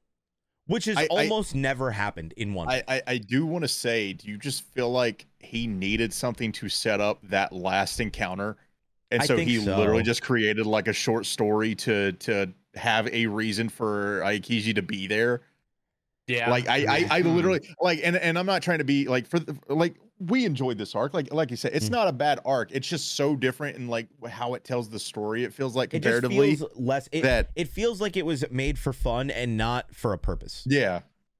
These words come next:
Speaker 2: But, like, it's
Speaker 3: But
Speaker 2: sandwiched
Speaker 3: the
Speaker 2: in
Speaker 3: only
Speaker 2: between
Speaker 3: purpose is, yeah.
Speaker 2: huge,
Speaker 1: Yeah.
Speaker 2: two huge moments. Like, with Doflamingo and Aokiji in the beginning, and then Aokiji completely at the end, especially with, like, the Nico Robin stuff.
Speaker 1: Mm-hmm.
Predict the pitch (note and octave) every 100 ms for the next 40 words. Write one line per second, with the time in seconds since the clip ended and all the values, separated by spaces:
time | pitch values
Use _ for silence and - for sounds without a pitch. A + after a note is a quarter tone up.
0 | _ D#3 D#3 D#3 C#3+ C#3 C#3 - - D#3+
1 | D#3+ C#3 C#3 C3+ C3 C3+ C#3 C3+ A2 C#3+
2 | E3+ F3 E3 G#2 - - - B2+ - _
3 | - - A3 G#3 - F3+ F3 C#3+ G#2+ A2+
4 | B2 F#2+ - - - - _ _ _ _
5 | _ _ B2+ A#2+ A#2+ B2+ C3+ C#3 B2+ B2
6 | A#2+ A#2+ A2+ A2+ G2+ B2+ A2 A#2 G2+ G#2
7 | D#3+ E3 D#3 B2 A2 A#2+ G#2+ G#2+ - A2
8 | G2+ F#2+ G#2+ A#2 - G#2 - A2 B2+ B2+
9 | G#2 C3+ A2 A#2 G2 G2 G2 F#2+ F#2 F#2+
10 | B2 D3+ D3 C#3 E3 D3+ F#2+